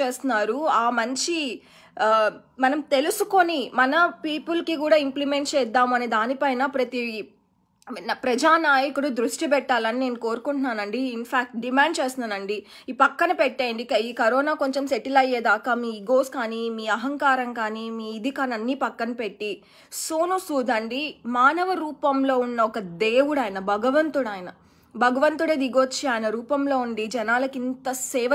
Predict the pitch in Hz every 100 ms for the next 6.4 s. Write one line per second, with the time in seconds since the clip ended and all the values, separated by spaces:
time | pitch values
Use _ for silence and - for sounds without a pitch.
0 | 277 254 262 247 208 196 190 233 - -
1 | - _ 254 302 381 359 330 403 427 349
2 | 285 294 285 247 233 233 196 196 247 220
3 | 262 285 302 285 339 - - 370 339 339
4 | 285 254 226 240 247 247 240 240 - -
5 | 226 202 196 233 254 330 302 285 247 285
6 | 285 269 269 214